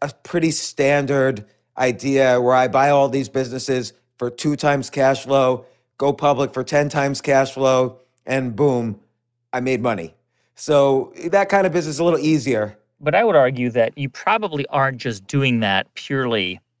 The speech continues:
Speaker 2: I mean, it, it wouldn't be enough to get you out of bed in the morning knowing that you were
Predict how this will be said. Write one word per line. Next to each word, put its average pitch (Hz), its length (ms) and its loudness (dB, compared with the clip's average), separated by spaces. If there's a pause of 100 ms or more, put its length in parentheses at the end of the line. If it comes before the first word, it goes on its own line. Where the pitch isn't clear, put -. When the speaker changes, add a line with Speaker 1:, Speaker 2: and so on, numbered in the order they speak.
(300)
Speaker 2:
I 147 40 -4
mean, 127 120 -2 (440)
it, - 360 -8
it 185 120 4
wouldn't 220 340 0
be 165 140 0
enough 131 340 4
to - 100 -18
get - 220 -6
you 120 80 0
out 104 80 0
of 98 100 -8
bed 110 140 0
in 107 80 -2
the 104 40 -2
morning 110 480 0 (120)
knowing 117 440 2
that 104 200 -2
you 113 120 -8
were 104 140 -8